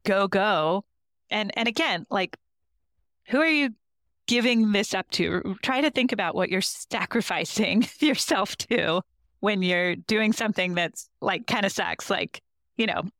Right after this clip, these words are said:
So, so try, trying to think about that. Like, if you could have even just built in something more, more enjoyable in your morning routine, even if you do have to be to class by eight A M,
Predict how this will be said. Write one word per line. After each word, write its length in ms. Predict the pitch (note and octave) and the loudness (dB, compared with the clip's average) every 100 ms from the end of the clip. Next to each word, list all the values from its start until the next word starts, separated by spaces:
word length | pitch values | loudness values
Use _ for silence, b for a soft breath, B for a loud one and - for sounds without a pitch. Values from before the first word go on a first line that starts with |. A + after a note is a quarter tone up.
| _ _ _ - | _ _ _ -8
So, 500 | - G#3+ F#3+ F3+ - _ _ _ _ | -2 2 2 0 -2 _ _ _ _
so 160 | - A#3 | -4 -2
try, 300 | A3+ C#4+ C4+ | 0 0 -2
trying 320 | B3 C4+ B3+ | -2 2 4
to 80 | A#3+ | 2
think 180 | A3 F#3 | 0 -2
about 180 | E3+ D#3 | -2 -2
that. 180 | D#3+ | -2
Like, 200 | - E3+ | -2 0
if 120 | G3 - | -2 -2
you 140 | A3+ | -2
could 160 | - A3 | 0 0
have 500 | G3+ F3+ F3 D#3+ E3 _ _ - | 0 0 -2 -2 -6 _ _ -2
even 300 | B3 A#3+ G#3 | 2 4 2
just 280 | F#3+ F#3 | 0 -2
built 280 | - G3 F3+ | 0 0 2
in 260 | F#3+ F3 F3 | 0 0 -4
something 640 | - G#3 F3+ F3 E3+ E3 D#3+ _ _ _ _ _ | -6 -4 -2 -2 -2 -2 -6 _ _ _ _ _
more, 600 | G3 G3 F#3+ F#3 F3+ E3+ - _ _ _ _ _ _ - | -8 -2 2 2 4 2 -2 _ _ _ _ _ _ -6
more 360 | G#3 A3 G#3+ - _ - | 0 2 2 -2 _ -2
enjoyable 640 | G#3 F#3 F3+ F#3 D#3 D3+ | 0 2 2 2 0 0
in 180 | - F#3 | 0 0
your 140 | F3 | 0
morning 340 | D#3+ E3 E3+ E3+ | 0 0 0 -2
routine, 640 | D#3+ - F#3+ E3 D3+ D#3 - | -2 -2 -2 0 -2 -4 -4
even 300 | A3+ B3+ A3+ | -2 0 0
if 160 | G#3 G3+ | 0 -2
you 80 | |
do 220 | F#3 G3 G3 | 0 2 2
have 160 | E3+ | 0
to 100 | - | -4
be 160 | - D#3+ | -2 -4
to 60 | |
class 320 | - D#3+ D3+ - | -2 -4 -4 -4
by 160 | D#3+ | -4
eight 160 | - D#3 | -2 0
A 120 | D3+ | 0
M, 360 | D3+ D3+ D#3+ | 0 -2 -4